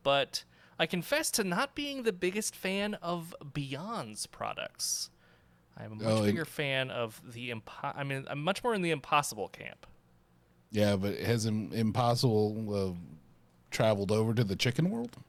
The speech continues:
Speaker 1: They have indeed. And just the
Speaker 2: Oh.
Speaker 1: other night, I, I buy, so I don't really like chicken nuggets in their,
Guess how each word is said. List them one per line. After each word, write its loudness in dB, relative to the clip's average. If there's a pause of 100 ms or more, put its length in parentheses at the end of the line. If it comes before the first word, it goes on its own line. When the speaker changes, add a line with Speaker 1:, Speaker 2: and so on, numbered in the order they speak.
(320)
Speaker 1:
They -6
have 0
indeed. -2 (300)
And -2
just 4
the -2
Speaker 2:
Oh. 2
Speaker 1:
other 2
night, 2
I, 2
I 4
buy, 6
so 6
I 6
don't 2
really 2
like 0
chicken -4
nuggets 0
in -4
their, 2